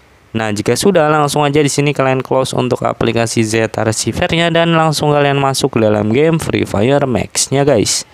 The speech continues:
Dan seperti biasa ya buat kalian yang mau request untuk tema loading screen, langsung aja kalian tuliskan untuk requestan kalian di kolom komentar di bawah ini. Dan bagi kalian yang belum subscribe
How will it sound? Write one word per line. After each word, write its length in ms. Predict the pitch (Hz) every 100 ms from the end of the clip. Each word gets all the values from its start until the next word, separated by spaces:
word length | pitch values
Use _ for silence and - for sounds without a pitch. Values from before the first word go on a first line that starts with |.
| - - - - - -
Dan 240 | 156 190
seperti 400 | 196 180 185 190
biasa 320 | 170 143 -
ya 160 | 156 151
buat 160 | 143 135
kalian 640 | - 147 147 120 110 123
yang 160 | 117 113
mau 80 |
request 480 | 110 117 - 110 -
untuk 240 | 110 107 104
tema 320 | 107 107 104
loading 240 | 104 139
screen, 400 | 151 - 113 113
langsung 320 | 104 98 101
aja 160 | 98 104
kalian 320 | 120 147 156
tuliskan 560 | 156 165 139 104 107 120
untuk 320 | 123 139 -
requestan 560 | 185 190 180 175 180 175
kalian 400 | 175 160 143 147
di 160 | 143
kolom 400 | 135 120 120 120
komentar 560 | 117 104 104 101 110 113 101
di 160 | 95
bawah 400 | 95 95 101 98
ini. 320 | 107 151 131 - - - - - -
Dan 240 | 113 113
bagi 240 | 107 101 104
kalian 320 | 110 110 107
yang 80 | 104
belum 240 | 101 101
subscribe 560 | 104 101 98 - 104